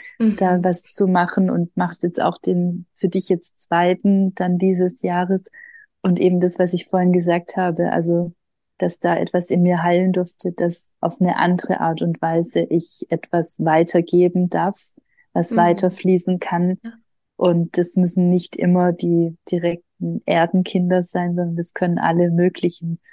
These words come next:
Speaker 2: Varianten sein. Wichtig ist nur, dass wir uns dafür öffnen, was für Möglichkeiten es geben kann und dass wir uns davon lösen, was wie ein Konstrukt ist. Und wenn das nicht erfüllt ist, dass dann gar nichts geht, sondern Energie fließt immer weiter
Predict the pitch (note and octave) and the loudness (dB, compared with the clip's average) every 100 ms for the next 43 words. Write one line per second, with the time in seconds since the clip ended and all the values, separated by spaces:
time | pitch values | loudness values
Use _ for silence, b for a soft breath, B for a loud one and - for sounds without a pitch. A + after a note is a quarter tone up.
0 | b _ E3+ E3 E3+ E3 E3+ F3 F3 E3+ | b _ 0 2 4 2 0 0 0 2
1 | E3+ E3+ F3 - - F#3 F3 E3+ F3 F3 | 0 -2 -4 -4 0 0 2 0 -2 -4
2 | E3+ - E3+ - E3 F3+ E3+ F3+ F3 E3 | -4 -6 -4 -4 0 -2 0 0 2 2
3 | F3+ - - F3+ E3 D3+ D#3+ - - E3 | 0 -2 0 2 2 0 -4 -4 -6 -4
4 | - - - E3 D#3 E3 E3 E3 D#3+ E3 | -4 -6 -6 -4 -2 -2 -2 0 2 0
5 | F3 F3 - E3 - F3 E3 F3 F#3+ A3+ | 2 2 2 -2 0 0 4 6 6 6
6 | - G3+ A#3 B B B _ - F3 F3 | 4 0 -2 B B B _ -2 -2 -2
7 | - _ - F#3+ F#3+ - - E3+ F3 - | -12 _ 2 4 4 -2 -4 0 0 2
8 | F3+ - - G#3 - - D#3+ - - E3+ | 0 0 0 0 0 -2 -2 0 0 2
9 | E3 E3+ E3 E3 F#3 F3 - E3 - G3+ | 2 2 0 2 0 0 -6 -6 2 2
10 | G3 E3+ - E3+ - - E3 E3 E3+ E3+ | 2 -2 -4 -6 -6 -6 -4 -2 -2 -2
11 | - - D#3+ - E3 E3 E3 - E3+ E3 | -8 -6 -6 -4 -2 0 0 0 0 0
12 | F3 F3 E3+ - F3 - - E3 E3 D#3+ | 2 0 2 0 -2 -2 -2 0 0 0
13 | D#3+ E3+ - E3+ | 0 -2 -2 -6